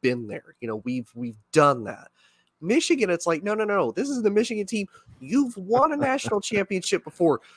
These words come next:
Speaker 1: You have, like, almost a thousand wins
Speaker 2: In other
Speaker 1: in
Speaker 2: words,
Speaker 1: your
Speaker 2: act
Speaker 1: school
Speaker 2: like you've been
Speaker 1: history."
Speaker 2: there.
Speaker 1: Exactly. I'm like,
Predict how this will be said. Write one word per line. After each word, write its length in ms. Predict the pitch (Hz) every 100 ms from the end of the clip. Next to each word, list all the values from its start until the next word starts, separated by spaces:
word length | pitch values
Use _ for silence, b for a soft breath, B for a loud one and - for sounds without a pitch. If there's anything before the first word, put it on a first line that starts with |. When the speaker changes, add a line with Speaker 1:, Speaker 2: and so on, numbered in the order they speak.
| b
Speaker 1:
You 280 | 135 208 277
have, 320 | 196 262 294
like, 160 | 233 196
almost 300 | 214 214 202 -
a 120 | 160
thousand 880 | - - 180 208 254 240 233 202 180
wins 500 | 190 269 254 190 160
Speaker 2:
In 60 | 170
other 120 | 170
Speaker 1:
in 60 |
Speaker 2:
words, 180 | 156 139
Speaker 1:
your 100 | 135
Speaker 2:
act 80 | 135
Speaker 1:
school 60 | 233
Speaker 2:
like 140 | 113
you've 160 | 254 110
been 140 | 104 107
Speaker 1:
history." 40 |
Speaker 2:
there. 220 | 98 82 - - _ _ -
Speaker 1:
Exactly. 800 | 311 330 415 453 440 403 190
I'm 160 | 143 247
like, 200 | 294 247